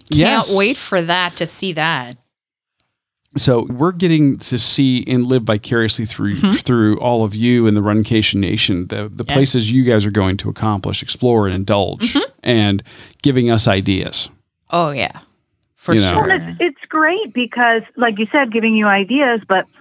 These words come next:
Speaker 3: watching you guys go to different ones, seeing the pictures from other people gives,
Speaker 2: Mm-hmm.
Speaker 3: you know,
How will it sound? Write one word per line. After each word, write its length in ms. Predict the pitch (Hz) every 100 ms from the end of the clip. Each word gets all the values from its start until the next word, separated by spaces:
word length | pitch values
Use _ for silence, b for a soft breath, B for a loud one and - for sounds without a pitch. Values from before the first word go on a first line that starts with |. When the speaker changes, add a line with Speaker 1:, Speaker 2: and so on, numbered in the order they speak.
| b b b _
Speaker 3:
watching 400 | 196 220 220 226
you 100 | 226
guys 220 | 254 240 208
go 160 | 202 190
to 100 | 170
different 320 | 180 180 170
ones, 280 | 170 170 170
seeing 200 | 220 220
the 60 | 202
pictures 380 | 208 196 - 180
from 140 | 180 180
other 180 | 170 165
people 400 | 185 180 180 170
gives, 320 | - 156 147
Speaker 2:
Mm-hmm. 260 | 156 147
Speaker 3:
you 80 | 196
know, 200 | 165 156